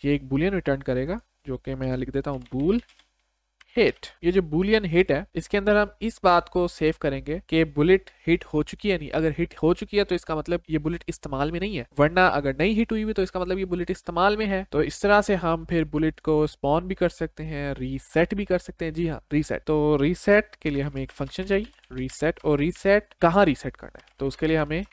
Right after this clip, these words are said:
आउटक्लिप रेक्टेंगल चाहिए। आउटक्लिप ही रीसेट करेंगे, इनक्लिप तो जो है वही होगा। अभी शायद प्रॉपर एग्जैक्ट ना समझ आ रही हो कि is hit क्यों है, रीसेट क्यों है, but that's fine, क्योंकि मेरे जहन में एक पैटर्न है और मैं उस पैटर्न के मुताबिक ये फंक्शंस बना रहा हूँ, और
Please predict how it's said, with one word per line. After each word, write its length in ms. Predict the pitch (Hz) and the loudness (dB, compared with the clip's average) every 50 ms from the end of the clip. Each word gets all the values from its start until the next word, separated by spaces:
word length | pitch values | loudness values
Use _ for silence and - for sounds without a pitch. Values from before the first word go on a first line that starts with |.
| _ - 151 | _ -8 -4
आउटक्लिप 420 | 131 127 131 - - 170 156 - | -4 -4 -4 -4 -4 -6 -2 -2
रेक्टेंगल 420 | 160 156 - - 160 160 165 180 | -2 -2 -2 -2 -4 -2 -2 -2
चाहिए। 300 | 175 - 175 175 190 202 196 _ - - | -2 -2 -4 -4 -4 -6 -8 _ -4 -2
आउटक्लिप 320 | - - - - 170 175 - | -2 -2 -2 -2 -6 -4 -2
ही 40 | 196 | -2
रीसेट 280 | 180 165 - 175 170 | -2 0 0 -2 -2
करेंगे, 300 | - 165 151 160 180 185 | 0 -2 -4 -2 -4 -6
इनक्लिप 240 | 175 156 - 160 151 _ - | -8 -6 -8 -8 -8 _ -4
तो 240 | 170 156 151 139 - - | -4 -4 -4 -4 -4 -4
जो 80 | 147 | -4
है 140 | 139 143 139 | -2 0 -2
वही 200 | 139 139 143 160 | -2 -2 -4 -4
होगा। 280 | 160 160 147 - 160 - - | -2 -4 -4 -6 -6 0 4
अभी 120 | 226 302 | 4 4
शायद 220 | 294 - 349 320 - _ _ | 6 6 4 4 4 _ _
प्रॉपर 340 | - 208 208 208 - 254 220 | 2 4 4 4 4 2 2
एग्जैक्ट 480 | - - 160 156 156 175 185 185 - | 0 -4 -8 0 4 4 4 4 2
ना 120 | 190 185 180 | -2 -2 -2
समझ 260 | - 180 156 151 143 | -2 -2 -4 -2 0
आ 80 | 139 131 | 0 0
रही 140 | 127 131 | 0 -4
हो 140 | 135 - 147 | -4 -6 -6
कि 180 | - - 160 151 | -4 0 0 0
is 100 | 143 143 | 0 0
hit 240 | 143 147 139 - - - | -2 -2 -4 -4 -8 -12
क्यों 240 | - 143 143 139 135 | -10 -8 -6 -4 -4
है, 340 | 139 131 127 123 123 127 - _ - - | -4 -4 -4 -4 -6 -8 -10 _ -10 -8
रीसेट 320 | 139 135 - - 143 - | -8 -6 -2 -2 -4 -4
क्यों 240 | - - 143 135 139 | -4 -10 -12 -10 -8
है, 80 | 135 143 | -6 -4
but 100 | 185 190 | -2 2
that's 280 | 196 185 185 - - | 4 4 4 4 2
fine, 260 | - 175 165 170 185 185 | 0 0 2 2 0 0
क्योंकि 280 | 190 175 - - 175 | -2 -2 0 0 -2
मेरे 300 | 170 160 156 165 175 190 | -2 0 0 4 4 4
जहन 240 | 185 175 170 175 180 | 4 4 0 0 -2
में 120 | 185 185 | -2 -4
एक 80 | 175 - - | -4 -2 2
पैटर्न 340 | - 156 143 - - 180 180 | 4 4 4 4 2 0 0
है 120 | 170 165 - - | 0 -2 0 0
और 100 | 170 165 | 0 2
मैं 100 | 180 180 | 2 0
उस 100 | 175 - | -2 2
पैटर्न 360 | - 180 165 165 - 180 180 | 4 4 4 4 4 -2 -4
के 120 | - 190 | -4 -6
मुताबिक 420 | 175 170 160 151 147 156 165 160 - | -4 0 2 4 4 4 2 -2 -4
ये 60 | 165 | -6
फंक्शंस 360 | - - 143 143 - - 160 | -6 -8 -10 -10 -10 -12 -12
बना 260 | - - 135 131 139 | -12 -8 -8 -6 -4
रहा 120 | 143 156 160 | -4 -4 -4
हूँ, 80 | 160 | -4
और 120 | 156 151 | -4 -4